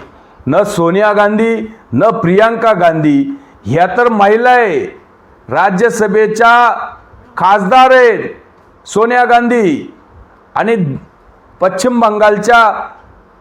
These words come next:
मुख्यमंत्री ममता बॅनर्जी यांनी सुद्धा या मुद्द्यावर आपली चुप्पी तोडली नाही.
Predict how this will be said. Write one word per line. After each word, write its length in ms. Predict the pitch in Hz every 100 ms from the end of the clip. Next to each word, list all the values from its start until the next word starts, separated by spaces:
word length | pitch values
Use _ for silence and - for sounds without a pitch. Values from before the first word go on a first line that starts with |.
| _ _ _ _ -
मुख्यमंत्री 760 | 196 202 262 247 202 185 247
ममता 480 | 247 196 190 208 247
बॅनर्जी 760 | 247 202 196 208 185 254 262 202
यांनी 340 | 202 226 269
सुद्धा 380 | 208 208 185 247
या 200 | 226 226
मुद्द्यावर 640 | 220 196 156 214 214 247
आपली 500 | 233 156 170 - 220
चुप्पी 540 | 190 - 185 147 - 285
तोडली 440 | 247 226 214 214
नाही. 300 | 196 151 135